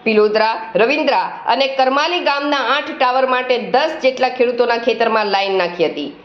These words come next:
જેમાં અમુક ખેડૂતોને આજ દિન સુધી વળતર આપ્યું નથી.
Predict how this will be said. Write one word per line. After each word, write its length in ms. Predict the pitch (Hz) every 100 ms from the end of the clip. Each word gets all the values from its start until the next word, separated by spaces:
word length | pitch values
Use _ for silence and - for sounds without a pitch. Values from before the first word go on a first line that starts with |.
| - -
જેમાં 320 | 190 226 220 185
અમુક 240 | 233 302
ખેડૂતોને 460 | - 285 277 285 285
આજ 200 | 262 262 226
દિન 160 | 247
સુધી 420 | 247 277 226 156 - - -
વળતર 600 | 208 294 320 311 - 202
આપ્યું 340 | 269 185 180 165
નથી. 300 | 160 175